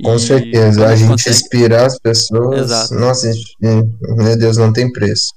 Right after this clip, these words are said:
Speaker 2: Não é, e eu acho que quando tu consegue fazer isso com um grande grupo de pessoas, isso tem uma proporção ainda maior, assim, e, bom, deve ter um, tu deve ter uma, uma sensação bem boa por causa disso.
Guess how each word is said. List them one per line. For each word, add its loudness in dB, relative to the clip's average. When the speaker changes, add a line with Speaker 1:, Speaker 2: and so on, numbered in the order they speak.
Speaker 2:
Não -4
é, -6
e -4
eu -2
acho -6
que -20
quando -8
tu -18
consegue -6
fazer -4
isso -6
com -6
um -4
grande -4
grupo -6
de -10
pessoas, -6
isso -10
tem -6
uma -6
proporção -6
ainda -4
maior, -4
assim, -8
e, -8
bom, -8
deve -12
ter -8
um, -10
tu -16
deve -6
ter -6
uma, -8
uma -12
sensação -8
bem -4
boa -8
por -16
causa -6
disso. -12